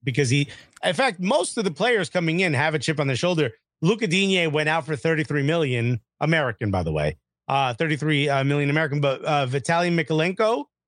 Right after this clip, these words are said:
came in from Dinamo, Dinamo Kiev for twenty-six million, uh, American. Donny van de Beek is in on loan, Anwar Agazi in on loan, and Nathan Patterson from Rangers, uh, uh, which purchased for sixteen million.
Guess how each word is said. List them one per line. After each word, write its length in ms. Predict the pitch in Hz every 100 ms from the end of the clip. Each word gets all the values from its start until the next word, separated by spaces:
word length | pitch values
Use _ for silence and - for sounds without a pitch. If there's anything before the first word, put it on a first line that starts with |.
| _ -
came 160 | 156
in 100 | 160
from 180 | 143 147
Dinamo, 460 | 151 151 151 143 131
Dinamo 320 | 151 151 147
Kiev 300 | - 147 151
for 120 | 147 131
twenty-six 540 | - 147 135 156 131
million, 400 | 147 151 170 196 _ _ _ -
uh, 260 | 123 123 131
American. 540 | 139 131 123 170 170 _ -
Donny 200 | 143 160
van 200 | 151 160
de 60 | 160
Beek 180 | 156 151
is 100 | 139
in 100 | 151
on 140 | 143
loan, 280 | 147 160 165
Anwar 480 | 135 151 151 147 127
Agazi 640 | 120 131 156 151 175 160
in 140 | 147 160
on 140 | 160
loan, 260 | 160 165 175
and 260 | 135 135
Nathan 300 | 139 160 170
Patterson 400 | 135 156 147 151
from 240 | 123 135 135
Rangers, 580 | 175 165 123 113 104 - _ _ -
uh, 260 | 131 123 120 -
uh, 380 | 127 113 104 104
which 300 | 117 139 -
purchased 400 | 160 151 165 -
for 100 | 165
sixteen 540 | - 277 - 160 120
million. 360 | 113 92 78